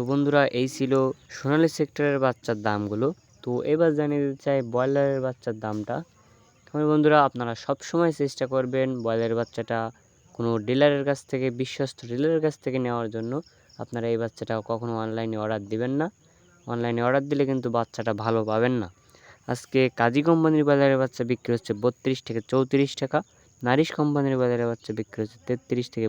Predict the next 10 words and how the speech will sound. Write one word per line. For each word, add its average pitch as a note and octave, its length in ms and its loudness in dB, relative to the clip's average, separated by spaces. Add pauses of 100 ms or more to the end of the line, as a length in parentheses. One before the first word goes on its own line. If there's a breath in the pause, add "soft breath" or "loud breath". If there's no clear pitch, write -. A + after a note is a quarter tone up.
পঁয়ত্রিশ B2+ 400 0 (100)
টাকা, D3 160 2 (640 soft breath)
আত্তাপ - 300 -2 (120)
কোম্পানির C#3+ 440 0
ব্রয়লারের B2 340 2
বাচ্চা A#2+ 300 -6
বিক্রি A2+ 240 -8
হচ্ছে G#2+ 160 -8 (120)
তিরিশ B2+ 220 -4 (120)
থেকে A2 140 -4